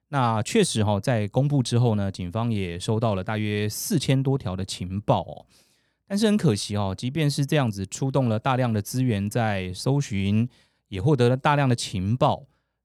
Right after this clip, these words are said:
但是一直，哦，就是没有能找到美笑。那整个搜救的行动呢，也在十月六号，哦，这一天，也就是美笑小妹妹，哦，失踪之后的第十六天之后，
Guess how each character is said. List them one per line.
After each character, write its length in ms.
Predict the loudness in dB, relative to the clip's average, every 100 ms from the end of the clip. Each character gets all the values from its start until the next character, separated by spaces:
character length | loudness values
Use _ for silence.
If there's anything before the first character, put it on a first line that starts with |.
| -6
但 100 | -4
是 140 | -4
一 100 | -2
直， 360 | -2 -2 -8 -8
哦， 260 | -10 -10 _ _ _ _
就 100 | -4
是 80 | 0
没 140 | 4 6
有 120 | 6
能 200 | 4 0
找 160 | -2
到 100 | -4
美 180 | -4 -6
笑。 300 | -10 -10 -10 _ _ _ _ _
那 80 | -2
整 160 | 0
个 80 | 2
搜 220 | 2 2
救 100 | 4
的 80 | 4
行 240 | 4 2 4
动 220 | 4 6
呢， 240 | 4 4
也 100 | 2
在 320 | 0 0 0
十 240 | -4 -4 -2
月 220 | 2 4
六 320 | 6 4 4
号， 240 | 2 -2 -2 -8 _
哦， 100 | -14
这 120 | -6
一 100 | -6
天， 340 | -2 2 2 2 _ _ _ _ -6
也 120 | -4
就 140 | 0
是 500 | 0 2 4 4 2
美 160 | -2 -2
笑 160 | 0 0
小 100 | 2
妹 140 | 2
妹， 160 | 2 -2
哦， 100 | -4
失 260 | -6 -4 -2
踪 260 | 0 0
之 200 | 0 0
后 180 | 0 0
的 180 | -2 -6
第 160 | -4
十 200 | -4 -2
六 200 | 2 2
天 240 | 2 0 0
之 160 | 0
后， 280 | 2 2 0